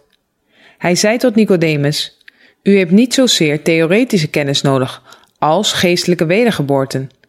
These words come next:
U behoeft uw nieuwsgierigheid niet bevredigd te zien, maar u moet een nieuw hart hebben. U moet een nieuw leven ontvangen van boven, voordat u de hemelse dingen op de juiste waarde kunt schatten.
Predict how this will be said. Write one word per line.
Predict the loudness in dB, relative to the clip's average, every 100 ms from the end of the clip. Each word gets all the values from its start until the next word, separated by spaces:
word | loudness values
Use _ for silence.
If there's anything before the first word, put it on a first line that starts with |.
| _ _ _ _ _ _ _
U | 0
behoeft | 2 2 2 2
uw | 2
nieuwsgierigheid | 2 0 0 2 2 2 2 0 2
niet | 2 2
bevredigd | -2 -2 0 2 0
te | -2
zien, | -2 -2 -2 -8 _ _ _ _ _
maar | -4 -2 0 2
u |
moet | 4 4
een | 4
nieuw | 4 4
hart | 2 -2 0
hebben. | -2 -2 -4 -10 _ _ _ _ _ _ _ _ _ _
U | 2
moet | 4 4
een | 4
nieuw | 4 4
leven | 4 2 2 0
ontvangen | 0 -2 -2 -2
van | -2 0
boven, | 2 0 -2 -6 -6 -16 -20 _
voordat | -8 0 2 2 2
u | 2
de | 2
hemelse | 0 2 4 2
dingen | 2 2 2 0
op | -4
de | -2
juiste | 0 2 0 0
waarde | 0 0 -2
kunt | -2 -4
schatten. | -2 -4 -2 -6